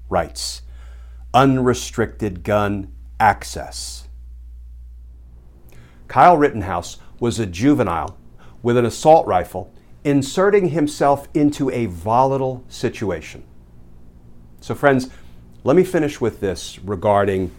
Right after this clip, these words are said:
the Rittenhouse verdict. Regardless of how we may feel about the result,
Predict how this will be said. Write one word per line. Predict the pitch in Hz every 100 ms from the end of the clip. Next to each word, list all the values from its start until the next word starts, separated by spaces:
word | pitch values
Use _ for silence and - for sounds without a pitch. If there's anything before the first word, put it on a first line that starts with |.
| - - -
the | 101
Rittenhouse | 98 98 78 - 82 - - -
verdict. | 175 170 - - - - - - - - - - - - - - - - - - -
Regardless | 127 135 175 208 196 -
of | 143
how | - 131
we | 135 127
may | 117 113
feel | - 104 90
about | 85 98 104 -
the |
result, | 101 95 - 73 -